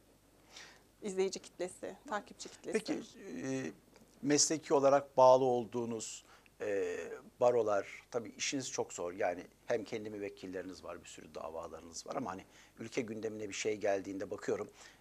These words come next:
Speaker 2: e, hızla, e, müdahil oluyorlar, e, bölge baroları
Speaker 1: Tabii
Speaker 2: da
Speaker 1: ki.
Speaker 2: bunun için. Barolarda mesela ya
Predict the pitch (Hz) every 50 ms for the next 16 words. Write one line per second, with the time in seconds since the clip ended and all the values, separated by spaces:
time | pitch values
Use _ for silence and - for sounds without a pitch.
0 | - - - 101 95 - - 127 113 - 113 104 101 - - - - - _ _
1 | - 98 107 110 110 123 120 123 135 127 117 107 - 92 85 78 78 - - -
2 | - - - - - - - 95 92 82 82 95 78 82 85 82 82 247 - 78
3 | - - - - - - - - 82 - - - - - - - - - - -
4 | _ - 156 185 202 196 185 170 160 147 156 147 139 - - 127 117 - - -
5 | 131 131 120 107